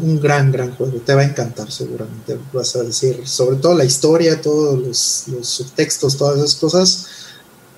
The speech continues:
te, te van a volver loco seguramente. Te va a gustar muchísimo. Ahora, preguntan por ahí de lo que dije de los imanes de neodimio, que, que un, un Walter tiene aquí,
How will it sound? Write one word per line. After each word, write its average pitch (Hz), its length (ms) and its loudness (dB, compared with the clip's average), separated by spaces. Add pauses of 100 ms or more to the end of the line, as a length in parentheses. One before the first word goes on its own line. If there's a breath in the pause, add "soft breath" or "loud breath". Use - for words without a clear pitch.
(120)
te, 120 260 0 (400)
te 127 120 0
van 139 220 6
a 123 380 2 (120)
volver 120 320 -2
loco 117 220 -10
seguramente. 120 500 -6 (140)
Te 127 80 -6
va 123 80 -2
a 120 40 -6
gustar - 300 -8
muchísimo. - 360 -12 (720 loud breath)
Ahora, 127 160 -2
preguntan 180 460 4
por 165 140 4
ahí 170 100 6
de 160 280 4
lo 135 120 4
que 143 120 4
dije 175 260 2
de 147 300 4
los 131 260 2
imanes 139 400 4
de 123 320 2
neodimio, 123 460 -2 (200)
que, 123 420 -4 (260)
que 123 280 0
un, 139 200 6
un 131 840 0
Walter 151 400 0
tiene 143 200 2
aquí, 151 440 0